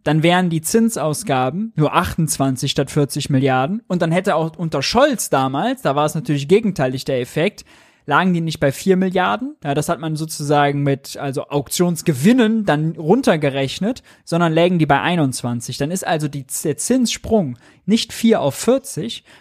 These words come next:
sondern einundzwanzig auf achtundzwanzig. Das klingt dann wieder deutlich harmloser. Da kann man nicht sagen, das ist eine Verzehnfachung. Und das ist einfach, also,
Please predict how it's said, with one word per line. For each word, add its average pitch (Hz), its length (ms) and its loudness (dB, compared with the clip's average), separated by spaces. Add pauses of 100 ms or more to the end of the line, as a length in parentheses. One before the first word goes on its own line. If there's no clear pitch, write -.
sondern 151 300 0
einundzwanzig 170 840 -2
auf 143 140 -6
achtundzwanzig. 123 880 -6 (160)
Das 143 140 -2
klingt 196 240 2
dann 151 160 2
wieder 139 180 6
deutlich 160 440 2
harmloser. 147 560 2
Da 135 100 2
kann 165 160 2
man 151 140 4
nicht 175 120 0
sagen, 135 240 2
das 135 120 -4
ist - 80 -8
eine 135 60 -4
Verzehnfachung. 147 840 -4 (680)
Und 156 160 -4
das 214 100 0
ist 226 80 0
einfach, 185 480 -2 (300)
also, 160 420 4